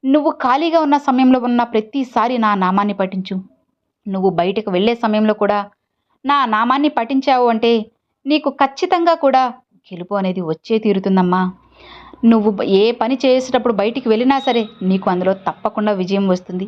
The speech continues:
కాబట్టి నువ్వు బయటికి వెళ్ళే ప్రతిసారి కూడా నీ సాయి నామాన్ని నీతో పాటే తీసుకువెళ్ళు. నీతో పాటే తలుచుకుంటూ వెళ్ళావు అంటే ఖచ్చితంగా నీ లైఫ్లో చాలా అంటే చాలా మంచి మార్పులు జరుగుతాయి.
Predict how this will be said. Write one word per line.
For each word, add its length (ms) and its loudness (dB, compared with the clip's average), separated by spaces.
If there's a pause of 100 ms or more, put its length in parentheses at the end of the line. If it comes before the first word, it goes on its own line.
(560)
కాబట్టి 340 0
నువ్వు 200 4
బయటికి 360 -2
వెళ్ళే 200 2
ప్రతిసారి 680 0
కూడా 360 0 (200)
నీ 240 -10
సాయి 420 -4
నామాన్ని 560 -2 (120)
నీతో 320 -2
పాటే 260 -2
తీసుకువెళ్ళు. 640 -4 (680)
నీతో 280 2
పాటే 600 -2
తలుచుకుంటూ 460 2
వెళ్ళావు 420 4
అంటే 280 2
ఖచ్చితంగా 720 -4
నీ 160 4
లైఫ్లో 400 0 (220)
చాలా 240 0
అంటే 300 -2
చాలా 160 0
మంచి 320 -4
మార్పులు 320 0
జరుగుతాయి. 540 -4